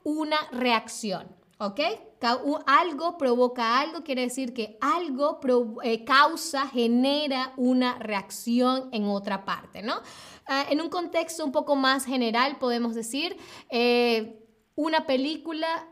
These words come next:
me ha provocado tristeza", es decir, esta película causó una reacción en mí, la reacción de tristeza,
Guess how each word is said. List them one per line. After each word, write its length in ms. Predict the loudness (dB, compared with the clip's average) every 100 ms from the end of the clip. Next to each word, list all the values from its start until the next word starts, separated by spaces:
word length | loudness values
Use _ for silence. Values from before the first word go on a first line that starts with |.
| -2
me 240 | 0 2
ha 120 | 2
provocado 840 | 4 6 6 4 2 4 6 6 4
tristeza", 720 | 0 -4 -6 -8 -8 -8 -12
es 140 | -10 -6
decir, 440 | -6 -4 -6 -4 -4
esta 340 | -4 -4 -4
película 680 | -2 -2 -4 -6 -4 -4 -2
causó 640 | 0 0 2 2 2 0
una 420 | -2 0 2 0 -2
reacción 600 | -2 -2 -4 0 0 2
en 180 | 0
mí, 300 | 0 0 -6 -8
la 160 | -8
reacción 560 | -4 -6 -6 -2 0 0
de 100 | -2
tristeza, 920 | -4 -6 -8 -10 -6 -6 -8 -16 -18